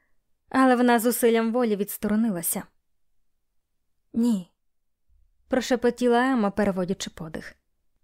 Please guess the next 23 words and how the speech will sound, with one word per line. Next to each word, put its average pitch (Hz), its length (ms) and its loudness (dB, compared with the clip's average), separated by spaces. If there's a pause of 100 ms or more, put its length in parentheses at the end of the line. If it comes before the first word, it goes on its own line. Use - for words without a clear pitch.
(140)
«Ні, 214 360 2
не 208 380 -2
при 226 180 -2
дитині». 185 540 -2 (1200)
Себастьян 339 560 0
знову 233 300 -2
притягнув 202 500 0
її 196 140 0
до 196 120 0
себе 202 400 -2
і 190 60 0
уткнувся 202 480 -2
обличчям 196 500 -2
у 185 40 -2
густе 185 300 -4
шовковисте 180 600 -6
волосся. 165 480 -8 (1500)
«У 214 140 2
чому 240 440 0
річ?» 269 400 -4 (720)
розсміявся 190 600 -4
він. 175 200 -6 (640)
«Думаєш, 277 720 0